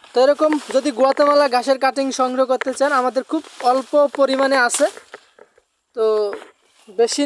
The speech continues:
নাই, তো অল্প কিছু কাটিং দিতে পারবো। তো দেরি না করে যারা নিতে চান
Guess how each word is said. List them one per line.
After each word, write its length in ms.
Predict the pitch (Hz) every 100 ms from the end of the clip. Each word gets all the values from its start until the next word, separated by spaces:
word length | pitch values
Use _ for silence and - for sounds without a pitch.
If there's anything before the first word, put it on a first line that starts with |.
| 262
নাই, 180 | 226 262 294 - _
তো 40 | 247 226
অল্প 120 | 233 262
কিছু 160 | 240 269 247
কাটিং 200 | 226 254 233
দিতে 160 | 233 233
পারবো। 220 | 233 226 320 - - _ _ _ _ _ _ _ _ - - - - - - - _
তো 60 | - 214
দেরি 200 | 233 254 262
না 60 | 254
করে 160 | 262 269 254
যারা 180 | 240 240 233
নিতে 240 | 240 262 240
চান 160 | 240